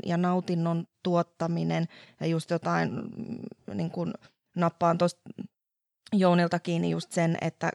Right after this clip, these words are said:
kun se ei niinku tuota vahinkoa muille tai epämukavia kokemuksia, että, et mulla ei ehkä ole semmoista kauhean niinku egoistista vaihetta ollut koskaan.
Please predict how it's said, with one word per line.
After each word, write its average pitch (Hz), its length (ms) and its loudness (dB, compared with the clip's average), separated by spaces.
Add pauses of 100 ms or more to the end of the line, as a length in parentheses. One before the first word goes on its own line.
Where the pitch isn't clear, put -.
kun 165 180 -2
se 170 140 -2
ei 160 320 -2
niinku 180 280 -6
tuota 170 400 -2 (880)
vahinkoa 196 500 -10 (120)
muille 190 480 -10 (100)
tai 110 280 -10 (420)
epämukavia 185 760 -2 (160)
kokemuksia, 185 800 -2
että, 185 300 -4 (1040)
et 180 160 -4 (360)
mulla 208 360 6
ei 185 100 6
ehkä 190 260 2
ole 185 80 4
semmoista 185 440 2
kauhean 190 340 4
niinku 185 200 -2
egoistista 180 800 2
vaihetta - 560 0 (300)
ollut 92 360 0 (480)
koskaan. - 680 -6